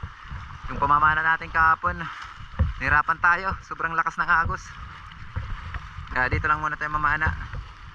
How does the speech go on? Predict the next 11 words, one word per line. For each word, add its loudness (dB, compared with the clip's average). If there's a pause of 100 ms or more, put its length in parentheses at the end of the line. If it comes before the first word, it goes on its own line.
(380)
Conforme 0
na 0
lang 0
kung -4
ano 0
yung -4
mahuli 2
natin. -2
Sana 0
may -4
sampa. 2